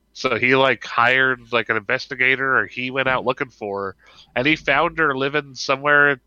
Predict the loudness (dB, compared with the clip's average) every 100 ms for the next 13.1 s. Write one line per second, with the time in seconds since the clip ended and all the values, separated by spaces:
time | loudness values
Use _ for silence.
0 | _ _ _ _ _ _ _ _ _ _
1 | _ -6 -4 -2 -6 -4 -2 -2 0 -2
2 | 0 0 2 0 -2 -2 -4 0 2 2
3 | 0 -10 -12 -2 0 2 0 -2 -4 -2
4 | -2 -2 -4 0 2 2 0 -4 _ -20
5 | _ _ _ _ _ _ 0 0 0 -4
6 | _ _ -6 0 2 2 2 2 4 2
7 | -4 _ _ _ _ _ -14 -8 -4 -6
8 | -4 -4 0 -2 -2 -4 0 0 0 -2
9 | -2 -2 -2 -2 0 -2 -4 -2 0 0
10 | -4 -20 _ _ _ _ _ _ -4 -2
11 | -4 -12 -8 -4 -2 -4 -6 -6 -4 -2
12 | 0 0 -4 -8 -6 -4 -4 -6 -8 -2
13 | -2